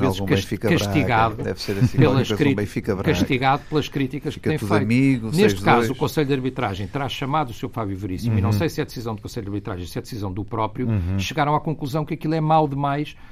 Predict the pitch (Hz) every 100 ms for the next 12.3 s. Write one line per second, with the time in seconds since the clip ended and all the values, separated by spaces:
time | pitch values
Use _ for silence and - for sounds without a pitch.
0 | - - 151 165 123 143 220 220 147 107
1 | 107 113 107 127 117 135 - 143 135 165
2 | 160 - - - - 196 - - 98 110
3 | 113 - - 147 107 117 113 110 117 104
4 | 151 170 208 160 - 104 110 107 113 123
5 | 143 139 - - - 139 123 117 131 117
6 | 143 151 - - 139 147 139 123 - 147
7 | 151 127 147 120 123 117 127 147 147 156
8 | 156 - - - 139 123 120 117 117 120
9 | 110 - 127 113 110 104 - 107 - 95
10 | 98 98 95 90 90 101 - 104 92 90
11 | 107 101 127 - - 107 110 104 101 98
12 | 95 90 107